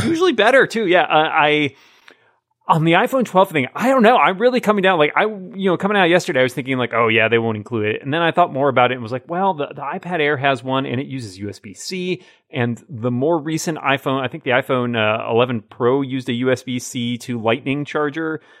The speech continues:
It's like, "Well, not as many people have U S B C chargers, so that's a little bit dicier." And while newer Macs do have those, if you have an older Mac, you may not have a U S B C port.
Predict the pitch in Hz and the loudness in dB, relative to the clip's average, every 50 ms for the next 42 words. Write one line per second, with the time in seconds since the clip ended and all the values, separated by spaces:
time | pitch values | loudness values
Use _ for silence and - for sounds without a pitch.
0 | _ _ - 123 - - - 165 165 170 170 131 156 208 226 - 180 190 190 175 | _ _ -20 -18 -18 -16 -16 -14 -10 -8 -6 -6 -4 -4 -4 -4 -4 -4 -4 -4
1 | - - - - - 190 147 127 107 113 120 117 - - 123 107 - - - - | -4 -6 -4 -2 0 0 2 0 0 0 -2 -2 -2 -4 -8 -10 -10 -10 -10 -10
2 | 202 214 240 220 - - - 110 98 - 92 92 95 113 - - 117 143 190 202 | -8 -8 -8 -6 -6 -6 -4 -4 -4 -6 -6 -10 -10 -10 -10 -4 -2 0 0 0
3 | - 202 156 143 135 117 120 120 - - 202 214 196 - - 110 92 90 101 127 | -2 -4 -2 0 0 0 -2 -4 -2 -2 -2 -2 -2 -6 -10 -12 -12 -12 -14 -16
4 | - _ _ _ _ - 131 131 143 139 135 135 160 170 156 135 147 208 240 - | -18 _ _ _ _ -6 -2 2 2 2 2 2 0 -2 0 0 0 0 0 -2
5 | - - - 135 117 110 113 107 92 104 107 107 - - - 143 123 117 107 113 | -4 -8 -8 -6 -4 -2 -2 -2 -2 -2 -4 -4 -6 -6 -4 -2 -2 -2 -2 -2
6 | 151 208 185 175 123 101 98 101 117 - - 120 107 110 127 143 165 160 117 135 | -2 -2 -2 -2 -2 -2 -4 -6 -6 -8 -8 -6 -4 -2 -2 0 0 -2 -2 -2
7 | 196 226 190 156 113 101 107 98 - - - 101 92 - - 110 92 - - - | -2 -2 -2 -4 -6 -8 -10 -12 -12 -14 -16 -16 -14 -12 -12 -12 -14 -14 -12 -12
8 | 101 90 104 - _ | -12 -12 -14 -20 _